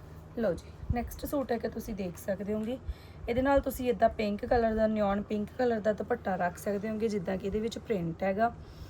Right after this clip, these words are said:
ਕਾਫੀ ਜ਼ਿਆਦਾ ਸੋਹਣਾ ਸੂਟ ਰਹੂਗਾ ਇਹ ਵੀ। ਇਹਦਾ ਪ੍ਰਾਈਸ ਵੀ ਰਹੂਗਾ ਜੀ ਸਾਢੇ ਇੱਕੀ ਸੌ with shipping। ਨੈਕਸਟ ਸੂਟ ਤੁਸੀਂ ਦੇਖ ਸਕਦੇ ਹੋਗੇ,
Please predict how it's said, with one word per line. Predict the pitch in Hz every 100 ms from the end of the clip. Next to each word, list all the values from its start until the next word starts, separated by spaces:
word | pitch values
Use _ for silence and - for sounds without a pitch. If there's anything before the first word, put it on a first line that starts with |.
| - - - -
ਕਾਫੀ | 233 226 269
ਜ਼ਿਆਦਾ | 247 208 196 240 -
ਸੋਹਣਾ | - 220 175 170
ਸੂਟ | - 190 170
ਰਹੂਗਾ | 165 165 165
ਇਹ | 151
ਵੀ। | 151 180 - - - - - - - -
ਇਹਦਾ | 226
ਪ੍ਰਾਈਸ | 247 262 226 214
ਵੀ | 214
ਰਹੂਗਾ | 247 233 220 214
ਜੀ | 208 226 214 - -
ਸਾਢੇ | - 190 170 208
ਇੱਕੀ | 214 - 208
ਸੌ | 196 240 233 -
with | 214 196 208
shipping। | - 175 - 156 196 165 - - - - - - - - - - - - - -
ਨੈਕਸਟ | 226 208 - -
ਸੂਟ | 247 254 226
ਤੁਸੀਂ | 233 240
ਦੇਖ | 208 208
ਸਕਦੇ | - 214 202 202
ਹੋਗੇ, | 202 208